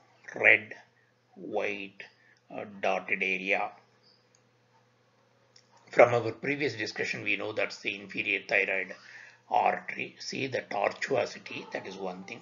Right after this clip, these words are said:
And second, it has lot of branches, and these are the ones which reach the gland, although in the dissection we have removed them. You can also see that's the recurrent laryngeal nerve there.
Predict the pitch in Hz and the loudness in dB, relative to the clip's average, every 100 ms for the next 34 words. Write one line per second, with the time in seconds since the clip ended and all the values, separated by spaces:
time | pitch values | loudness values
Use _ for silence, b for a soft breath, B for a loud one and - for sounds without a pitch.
0 | - 139 - - 135 120 B B B B | -10 -8 -8 -2 -4 -4 B B B B
1 | B - 147 131 180 151 110 104 120 - | B -12 -6 4 4 4 0 0 -4 -10
2 | - 127 104 98 90 - 156 139 120 107 | -14 -14 -4 -4 -4 -10 -12 -10 -8 -6
3 | 113 113 101 104 104 101 - 101 - - | -2 0 0 -4 -6 -6 -10 -10 -12 -12
4 | 104 - 123 104 120 101 - - 113 98 | -14 -8 -8 0 2 2 0 -12 -10 -10
5 | - - 135 123 101 95 113 - 107 98 | -12 -8 2 2 2 -4 -6 -6 -8 -6
6 | 92 92 98 101 101 95 - - _ b | -6 -6 -6 -6 -4 -4 -6 -10 _ b
7 | b b b b _ - - - - - | b b b b _ -20 -20 -20 -14 -10
8 | 123 113 120 147 208 143 113 104 - - | -2 2 2 2 0 -2 -4 -6 -6 -8
9 | 101 - 127 123 117 104 98 98 95 95 | -8 -2 2 2 4 2 2 -2 -8 -8
10 | 95 113 95 92 117 | -8 -10 -8 -4 -4